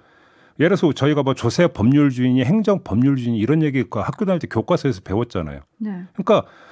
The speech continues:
Speaker 1: 모든 국가 행정은 법률에 근거하는 만큼 법치의 집행 단위는 국가 조직 전체라고 봐야 되는 거죠.
Speaker 2: 음.
Speaker 1: 그리고 검사는 그것의 일부일 뿐이라고요. 그런데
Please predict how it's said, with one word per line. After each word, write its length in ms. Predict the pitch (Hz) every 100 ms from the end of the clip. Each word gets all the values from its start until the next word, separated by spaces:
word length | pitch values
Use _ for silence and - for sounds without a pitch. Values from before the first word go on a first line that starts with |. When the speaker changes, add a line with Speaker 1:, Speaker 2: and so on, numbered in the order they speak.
| -
Speaker 1:
모든 420 | - 143 233 262 240
국가 300 | 190 - 185
행정은 460 | 175 185 175 185
법률에 460 | 139 110 165 214 214
근거하는 680 | - 117 139 156 147 208 220
만큼 480 | 185 101 95 170 139
법치의 540 | - 117 - - 233
집행 360 | - - - 165
단위는 320 | 139 123 143 139
국가 360 | 123 - 208
조직 320 | 170 151 170
전체라고 600 | - 107 120 - 196 185
봐야 160 | 120 90
되는 240 | 82 78
거죠. 200 | 73 85 - _ _ -
Speaker 2:
음. 220 | 208 196
Speaker 1:
그리고 240 | 190 214 202
검사는 560 | - 156 202 185 196 180
그것의 420 | - 127 175 208
일부일 480 | 104 101 156 165 214
뿐이라고요. 540 | - 104 82 73 71 85 _ _ _ _ -
그런데 520 | 214 226 190 135 78